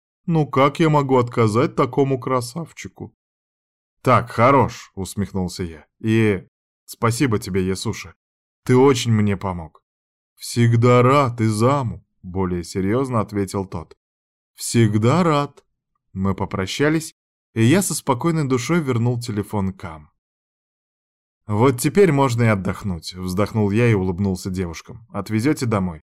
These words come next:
Меня там ждёт бутылочка замечательного вина". "Конечно", кивнула Кам. "Но у меня есть мысль получше. Конечно, если ты сейчас свободен".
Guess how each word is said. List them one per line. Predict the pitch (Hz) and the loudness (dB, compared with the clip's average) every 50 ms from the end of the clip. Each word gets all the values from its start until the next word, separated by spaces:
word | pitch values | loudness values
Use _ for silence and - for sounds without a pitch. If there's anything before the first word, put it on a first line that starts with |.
| _ _ _ _ _ _ _ _ | _ _ _ _ _ _ _ _
Меня | 110 123 139 175 165 | 0 2 2 2 4
там | 165 151 127 120 | 2 2 2 2
ждёт | 117 123 143 135 | 2 2 2 2
бутылочка | 123 117 117 117 139 143 139 135 120 - - - 131 | 2 0 -2 0 2 4 4 2 2 -2 -4 -2 -2
замечательного | 110 101 104 123 131 131 120 117 - 123 110 120 110 104 98 98 95 95 92 90 | -2 0 -2 -2 -2 -2 -4 -2 0 0 0 0 -4 -4 -4 -2 -2 -2 -4 -4
вина". | 90 95 90 85 80 - _ _ _ _ _ _ _ _ _ _ _ _ _ _ | -4 -4 -6 -6 -10 -14 _ _ _ _ _ _ _ _ _ _ _ _ _ _
"Конечно", | - 120 120 123 117 113 113 139 175 - - - - 85 - _ _ _ _ | 0 2 4 6 6 6 4 4 0 -2 -6 -12 -14 -16 -16 _ _ _ _
кивнула | - - 101 98 98 95 92 95 | -4 -2 -2 0 0 0 -2 -4
Кам. | 92 - - 98 85 80 82 _ _ _ _ _ _ _ _ _ _ _ | -4 -6 -8 -8 -8 -8 -12 _ _ _ _ _ _ _ _ _ _ _
"Но | 143 156 165 | 2 4 4
у | 170 | 6
меня | 170 175 175 180 208 226 | 6 6 6 6 6 4
есть | 214 185 - - - | 4 2 0 0 -2
мысль | 156 160 156 - 156 143 | -2 -2 0 0 -2 -4
получше. | 135 117 143 131 123 117 101 87 - - - - 95 - _ _ _ | -2 -4 -2 -2 0 0 -2 -4 -6 -12 -16 -16 -18 -20 _ _ _
Конечно, | _ 120 113 113 160 190 - - 113 | _ -2 0 0 0 -2 -2 -4 -4
если | 98 95 95 107 113 117 113 107 | -2 0 0 -2 -2 -2 -6 -4
ты | - - 107 | -4 -4 -6
сейчас | - - 104 95 - 110 101 - | -4 -4 -6 -2 -2 -4 -4 -2
свободен". | - 113 120 123 127 120 98 82 80 76 - | 0 0 0 2 2 0 -2 -2 -6 -12 -16